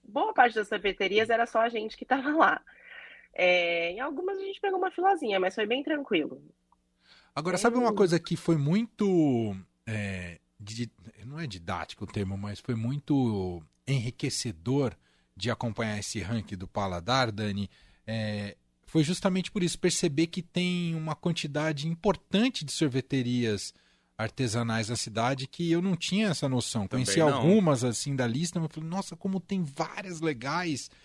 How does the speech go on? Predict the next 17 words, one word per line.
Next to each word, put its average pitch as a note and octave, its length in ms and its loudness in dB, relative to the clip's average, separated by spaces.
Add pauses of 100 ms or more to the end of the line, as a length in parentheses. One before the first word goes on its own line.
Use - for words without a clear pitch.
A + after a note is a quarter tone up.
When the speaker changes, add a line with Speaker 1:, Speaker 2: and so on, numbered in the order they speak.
(200)
Speaker 2:
Preciso F#3+ 320 0
conhecer." G#3 520 6
Eu F3+ 80 6
fiquei, F3+ 340 0 (100)
pra E3+ 140 6
além F#3+ 280 6
da G#3 120 4
casquinha, G3+ 540 0
eu G3 40 -2
fiquei - 180 -4
com F3+ 120 -4
vontade E3+ 380 0
de E3 80 -8
conhecer F3+ 260 0
os E3+ 100 0
sorvetes F#3 520 0
também. F#2+ 320 -4